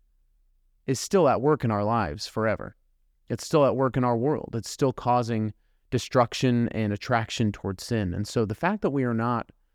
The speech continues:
falling and diving headfirst into that every day and destroying everything that we love, everything we hold dear, everything God has blessed us with,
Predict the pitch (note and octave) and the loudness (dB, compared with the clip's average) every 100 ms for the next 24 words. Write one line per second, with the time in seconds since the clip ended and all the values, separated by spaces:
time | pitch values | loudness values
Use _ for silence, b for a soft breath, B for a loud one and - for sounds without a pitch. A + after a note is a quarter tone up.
0 | _ _ _ _ _ _ _ - C#3+ D3 | _ _ _ _ _ _ _ 2 4 4
1 | C3+ A#2+ A2+ A2 A#2 C3 B2 A2+ A#2+ A2 | 2 2 0 2 2 4 2 0 0 -2
2 | A#2+ B2+ - B2 A2 A2+ A2 B2 A2+ A2+ | -2 -2 -2 -2 0 0 0 -2 -2 -2
3 | A2 A#2 A2+ G#2 - - A2 B2+ B2 A2 | 0 0 0 -2 -6 -6 -2 0 0 0
4 | G2+ A2 - A2 G#2 G2+ G2 G#2+ A2 G#2+ | -2 -2 0 0 0 0 2 2 2 2
5 | G#2 G#2 A2 G#2+ G2+ G#2 F#2+ G#2+ G#2+ G2 | 0 0 0 0 0 -2 -2 -2 0 0
6 | F#2 G#2+ G#2+ G#2 G2+ G2 - G2 A2+ - | -2 -2 -2 -2 -2 -6 -2 0 0 0
7 | G#2 - - E2+ - | -2 -2 -6 -6 -8